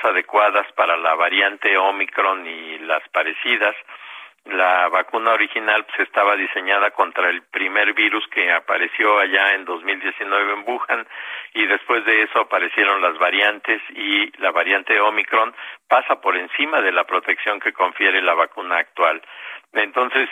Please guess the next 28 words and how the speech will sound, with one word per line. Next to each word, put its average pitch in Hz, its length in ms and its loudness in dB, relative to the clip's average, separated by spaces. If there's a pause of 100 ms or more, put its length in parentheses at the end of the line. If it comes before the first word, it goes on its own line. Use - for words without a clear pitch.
si 113 100 0
pensáramos 139 800 2
en 101 180 -4
una 120 240 2
nueva 113 380 4
vacuna 104 640 0
diseñada 101 720 0
contra 90 460 0
Omicron 95 540 0
y 98 220 -2
Omicron 127 600 2
siguiera 104 560 0 (520)
provocando 107 800 0
oleadas 98 880 4 (160)
de 85 380 -2
casos 107 440 0 (180)
como 87 220 -6
lo 82 120 -2
que - 100 -16
estamos 101 320 -2
viendo 101 240 -2
en 107 140 -2
China, 120 340 -2 (340)
tal 123 200 0
vez 120 160 2
sí 117 160 -2
sería 101 240 4
justificado, 101 960 0